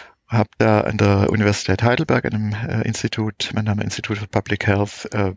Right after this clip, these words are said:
über Kindergarten, äh, Gesundha-, äh, Gesundheit in Kindergärten, ähm, gearbeitet und, äh, bin bis heute, äh, mit, äh, mit dem, mit dieser Arbeitsgruppe verbunden und wir, äh,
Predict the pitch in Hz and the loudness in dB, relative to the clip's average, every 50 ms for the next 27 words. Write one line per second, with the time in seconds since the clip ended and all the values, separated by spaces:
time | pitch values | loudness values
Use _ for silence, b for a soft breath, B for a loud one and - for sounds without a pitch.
0 | - - 92 92 - 82 - - - 117 127 127 - - 107 101 107 - 113 110 | -10 -14 -8 -4 -4 -4 -2 -2 -4 0 0 0 0 0 -2 -2 -2 -2 -2 0
1 | 110 113 110 104 B B B B B B B B B B B B - 104 107 107 | 0 0 0 -2 B B B B B B B B B B B B 2 4 6 6
2 | 107 107 107 107 107 104 104 104 - 117 110 - - 120 120 120 123 123 110 85 | 6 6 6 6 6 4 4 2 0 0 -2 0 0 0 2 2 4 4 4 4
3 | - 101 101 104 - 113 - 113 113 120 107 98 - - - - 151 139 127 - | 4 2 2 2 -2 -4 -2 -2 -2 0 -2 -2 -2 -6 -6 -4 -2 -2 -2 0
4 | - 113 104 104 - - 113 107 110 110 110 101 101 117 - - - 113 107 107 | 2 0 0 0 -2 -2 -2 0 0 0 -2 -2 -4 -10 -8 -4 0 2 2 2
5 | 107 107 107 107 104 104 - - 98 - - 101 - - 101 101 107 - 104 101 | 2 0 0 -2 -4 -8 -8 -8 -6 -2 0 0 2 2 2 2 2 0 0 0
6 | 101 98 101 101 - 107 98 92 - - - - B B B B B B B B | 0 0 -2 -2 0 -2 -2 -2 -2 -4 -6 -6 B B B B B B B B
7 | B B B B B B B - - - - 113 113 113 110 110 107 90 - - | B B B B B B B -14 -6 0 2 2 2 2 2 0 0 0 -2 -4
8 | - - - - - - - 117 110 110 110 107 - 123 120 120 - 131 - - | -2 0 0 0 0 0 2 4 4 4 4 4 2 0 0 0 0 0 0 2
9 | 117 120 127 - 151 135 135 131 131 - - 107 113 113 113 113 113 113 113 110 | 2 2 2 2 2 4 4 4 2 2 2 2 2 2 2 2 2 2 0 -2
10 | 110 110 - - - - - - 107 - - - 107 110 110 110 110 107 107 113 | -2 -4 -6 -8 -10 -8 -8 -6 -6 -4 0 2 2 2 2 2 0 -2 -4 -6
11 | 117 107 - - 110 110 110 - - - - - - - - 107 104 107 107 - | -6 -6 -4 -4 -4 -4 -6 -10 -12 -8 -6 -4 -2 0 -2 0 0 -2 -2 -4
12 | - - - - - 104 104 104 104 - - 104 107 101 - 107 101 - 123 151 | -4 -6 -4 -2 0 2 2 2 0 -4 -8 -10 -8 -6 -4 -4 2 2 4 4
13 | 185 208 - 196 175 170 147 131 127 - 127 123 120 120 123 - - - - - | 4 2 2 2 2 4 2 2 2 4 4 4 4 2 -2 -6 -8 -8 -8 -8
14 | - 127 127 123 120 120 | -8 -8 -8 -6 -6 -8